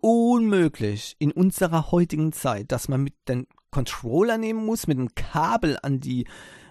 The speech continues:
an die, äh, PlayStation-Konsole anschließen, um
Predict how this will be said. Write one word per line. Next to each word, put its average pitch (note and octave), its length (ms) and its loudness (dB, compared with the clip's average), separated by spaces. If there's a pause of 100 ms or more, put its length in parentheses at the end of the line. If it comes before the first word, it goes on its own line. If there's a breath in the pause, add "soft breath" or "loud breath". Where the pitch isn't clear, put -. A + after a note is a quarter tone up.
(140 loud breath)
an B2+ 160 -4
die, A#2+ 380 -4
äh, A2+ 280 -4
PlayStation-Konsole A#2+ 1120 0
anschließen, B2 720 -2 (500 loud breath)
um G3 220 6